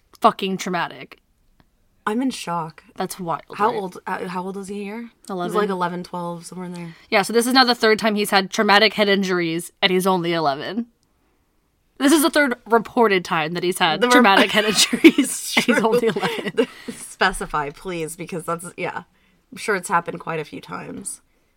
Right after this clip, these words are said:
Speaker 1: So, shortly after leaving his uncle's house and experiencing this horrid attack, Angel went back to live with his mother at the age of twelve, and he returned to school.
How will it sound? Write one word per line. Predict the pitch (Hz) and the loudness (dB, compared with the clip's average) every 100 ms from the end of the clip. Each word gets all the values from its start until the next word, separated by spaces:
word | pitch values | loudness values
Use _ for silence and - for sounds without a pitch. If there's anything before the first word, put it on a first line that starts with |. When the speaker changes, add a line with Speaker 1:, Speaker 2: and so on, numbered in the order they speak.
| _ _ - | _ _ -8
Speaker 1:
So, | - 233 220 202 - - | 2 4 4 0 -6 -6
shortly | - 269 311 | -2 0 0
after | 302 277 | 0 2
leaving | 240 226 | 2 2
his | 226 196 | 0 0
uncle's | 190 196 180 | -2 -2 0
house | 180 175 175 | 2 2 0
and | 180 | -2
experiencing | 175 - 196 202 196 185 185 | -4 0 2 2 0 -2 -2
this | 180 170 | -4 -6
horrid | - 208 208 | -2 2 4
attack, | 180 - 208 202 139 - - - _ _ - | 2 -2 2 2 2 -4 -12 -20 _ _ 0
Angel | 214 254 262 | 2 4 4
went | 247 | 6
back | 208 208 | 4 4
to | 208 | 0
live | 190 190 | 0 0
with | 202 | -2
his | 202 180 | -2 0
mother | 180 180 151 143 | 2 2 0 -4
at | 170 | -4
the | 180 | -2
age | 175 175 | -2 -4
of | 170 | -10
twelve, | - 190 147 147 185 - | -2 0 0 -2 -8 -8
and | - 185 | -6 -4
he | 202 | -2
returned | 190 - 185 170 | -2 -4 -6 -8
to | - | -14
school. | - - | -14 -16